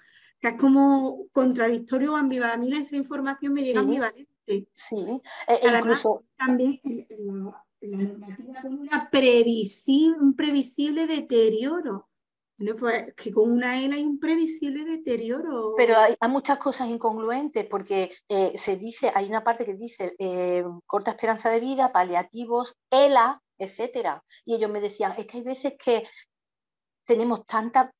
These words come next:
Speaker 2: tanto número de, de solicitudes que tenemos que hacerlo corrido. Paliativo, ela y final de vida.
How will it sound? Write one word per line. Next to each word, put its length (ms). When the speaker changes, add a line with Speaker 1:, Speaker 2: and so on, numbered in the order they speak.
Speaker 2:
tanto 540
número 460
de, 340
de 140
solicitudes 720
que 140
tenemos 320
que 120
hacerlo 340
corrido. 500
Paliativo, 760
ela 460
y 340
final 300
de 80
vida. 340